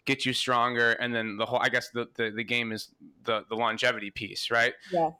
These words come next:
Speaker 1: Trying to be optimized for as long as you can and live a fulfilled lifestyle.
Speaker 2: Yep, for sure. And that's, and I think that's why, and I, I wasn't able to articulate this when I left CrossFit, but that's why I left. It was just like,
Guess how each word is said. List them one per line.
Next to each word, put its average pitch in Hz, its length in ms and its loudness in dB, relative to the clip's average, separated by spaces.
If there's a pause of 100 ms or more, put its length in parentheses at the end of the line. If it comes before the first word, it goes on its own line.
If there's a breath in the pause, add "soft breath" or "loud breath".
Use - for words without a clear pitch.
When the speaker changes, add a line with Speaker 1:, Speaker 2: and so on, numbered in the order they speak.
(140)
Speaker 1:
Trying 135 320 0
to 143 100 -2
be 131 320 2
optimized 127 680 4
for 120 160 -2
as 107 120 -4
long 120 380 0
as 110 120 -8
you 117 80 -4
can 117 500 0
and 107 180 -6
live 110 200 0
a 110 40 -6
fulfilled 107 600 -2 (180)
lifestyle. 98 680 -4 (420)
Speaker 2:
Yep, 185 240 0 (300)
for 190 120 2
sure. 180 400 4
And 202 160 2
that's, 214 240 4
and 202 140 2
I 190 60 2
think 220 220 2
that's 185 260 4
why, 175 380 6 (600 loud breath)
and 190 100 4
I, 220 280 6
I 220 80 10
wasn't 220 260 6
able 196 220 4
to 202 120 2
articulate 180 680 4
this 190 200 4
when 180 100 0
I 165 80 4
left 165 280 4
CrossFit, 165 580 4
but - 320 2
that's 175 380 2
why 165 240 6
I 151 60 2
left. 143 440 0
It 170 100 0
was 165 200 2
just - 260 0
like, 151 320 2